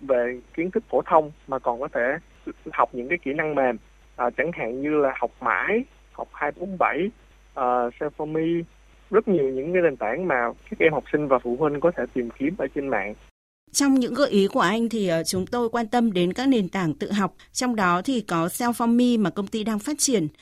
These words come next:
Speaker 2: Vậy thì để có thể tự học các kiến thức trên nền tảng này thì, ờ, các em cần làm gì, thưa anh?
Speaker 1: Rất là đơn giản là học sinh chúng ta chỉ cần truy cập vào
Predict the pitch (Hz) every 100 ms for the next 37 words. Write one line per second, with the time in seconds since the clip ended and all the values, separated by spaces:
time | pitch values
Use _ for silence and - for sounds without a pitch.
0 | _ - 214 247 143 190 220 202 220 185
1 | - 147 269 - 220 214 214 190 226 277
2 | 277 208 190 320 381 - 247 220 196 165
3 | 165 170 170 165 - _ 208 190 170 170
4 | 247 247 233 214 180 160 147 180 165 -
5 | 214 202 196 170 _ _ _ _ 160 233
6 | 170 139 147 151 127 113 165 - 127 120
7 | 117 - - 143 139 170 160 143 - -
8 | 131 127 - 143 - 120 - 123 117 110